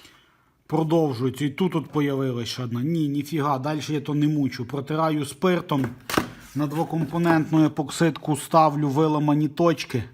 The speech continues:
І пішло воно все по жіночій лінії, блін. Хай буде так. Я тільки знищу і гірше зроблю, блін, як буду далі то мучити. Отак.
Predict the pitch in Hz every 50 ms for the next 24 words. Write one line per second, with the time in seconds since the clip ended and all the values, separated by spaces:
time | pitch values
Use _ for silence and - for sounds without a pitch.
0 | _ - 151 131 135 151 139 - - 190 196 196 180 180 175 170 160 131 - 170
1 | 147 - 156 151 131 151 165 160 160 156 147 - - 151 143 143 143 139 131 127
2 | 123 117 110 110 110 95 95 95 110 107 104 - - 156 156 147 147 156 151 139
3 | 147 120 - - 139 123 120 - - - _ - 139 147 139 - 175 135 - 165
4 | 151 131 139 170 170 165 156 - - - 160 156 143 131 156 160 131 - - 139
5 | 127 113 123 123 120 107 113 117 113 110 117 120 120 117 113 120 120 113 120 120
6 | 131 123 120 120 - 120 - 123 120 120 120 110 - - - - - 101 - _
7 | _ _ _ 127 123 113 120 - 147 139 127 117 - -